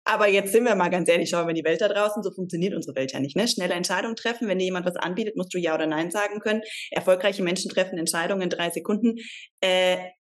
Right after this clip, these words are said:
nein, nicht für emotionale Menschen geeignet. So, ich meine, ich bin sakral, ich habe keinen definierten Solarplexus, ich kann spontane Entscheidungen treffen. Ähm,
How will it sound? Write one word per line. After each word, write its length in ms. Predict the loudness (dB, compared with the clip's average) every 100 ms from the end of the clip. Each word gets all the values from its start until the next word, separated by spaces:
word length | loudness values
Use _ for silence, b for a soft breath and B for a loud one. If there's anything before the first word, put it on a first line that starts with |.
| 0
nein, 440 | 2 2 -2 -6 0
nicht 240 | 0 0
für 180 | -4 0
emotionale 720 | 2 2 0 0 0 0 0
Menschen 380 | -2 -4 -4 -4
geeignet. 920 | -4 -2 -2 -2 -4 -4 0 0 -2
So, 320 | -4 4 4 4
ich 120 | 0
meine, 220 | -4 -4
ich 120 | -4
bin 140 | -4 -2
sakral, 520 | -4 -4 -2 -2 -4
ich 100 | -6
habe 120 | -10 -10
keinen 340 | -4 0 0
definierten 460 | 0 -2 -2 -4 -2
Solarplexus, 600 | -2 -2 -4 -4 -4 -4
ich 260 | 0 0 0
kann 240 | -2 -2
spontane 460 | -2 -4 -4 -2 -2
Entscheidungen 400 | -2 -4 -4 -6
treffen. 360 | -6 -6 -6 -8 B B B B B B -4
Ähm, 600 | 0 0 0 -4 -6 -10